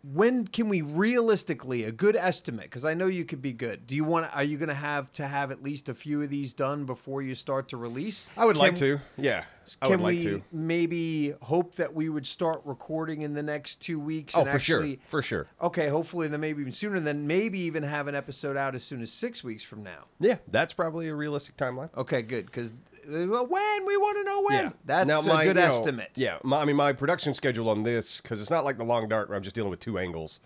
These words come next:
Speaker 2: That's a lot easier. Like, I, I could, I could try, usually I could get one of those out a week. I might skip a week here and there, but this one's definitely gonna have to be a two-week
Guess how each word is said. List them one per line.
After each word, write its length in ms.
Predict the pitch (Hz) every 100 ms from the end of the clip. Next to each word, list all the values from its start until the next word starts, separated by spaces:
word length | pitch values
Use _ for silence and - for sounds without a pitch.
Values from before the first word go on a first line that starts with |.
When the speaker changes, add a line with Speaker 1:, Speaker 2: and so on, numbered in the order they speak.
| _ _ -
Speaker 2:
That's 180 | 101 113
a 40 |
lot 200 | 104 92
easier. 320 | 101 87 87
Like, 140 | 90 113
I, 80 | 139
I 60 | 147
could, 200 | 143 101
I 100 | 120
could 200 | 131 95
try, 320 | - 123 117 - 95
usually 320 | 131 135 127
I 20 |
could 120 | 117
get 120 | 110 95
one 160 | 113
of 40 | 110
those 140 | 101
out 120 | 98
a 40 | 80
week. 420 | 87 101 - - _ _ -
I 40 |
might 120 | 107
skip 220 | - 120 101
a 40 |
week 180 | 95 90
here 120 | 95
and 100 | 87
there, 100 | 90
but 60 | 87
this 160 | 143
one's 140 | 127 87
definitely 240 | 117 95 92
gonna 140 | 90
have 120 | 95
to 60 | -
be 140 | 87
a 60 | 85
two-week 580 | - 101 87 87 -